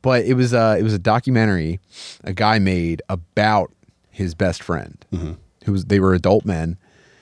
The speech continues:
Speaker 1: His best friend, uh, had a son named Zachary. Um,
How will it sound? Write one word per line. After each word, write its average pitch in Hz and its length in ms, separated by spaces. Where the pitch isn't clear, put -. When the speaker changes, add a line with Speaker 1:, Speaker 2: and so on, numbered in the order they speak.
Speaker 1:
His 98 180
best 110 380
friend, 101 600
uh, 85 520
had 98 320
a 92 100
son 113 440
named 85 300
Zachary. 82 680
Um, 87 680